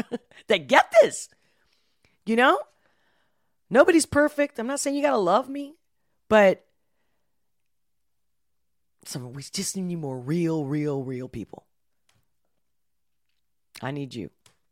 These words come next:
How about that? So, <sighs> I think I'm way behind all the live chats. So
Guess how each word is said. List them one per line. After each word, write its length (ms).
How 80
about 200
that? 240
So, 460
<sighs> 1040
I 80
think 220
I'm 180
way 180
behind 360
all 140
the 80
live 280
chats. 400
So 340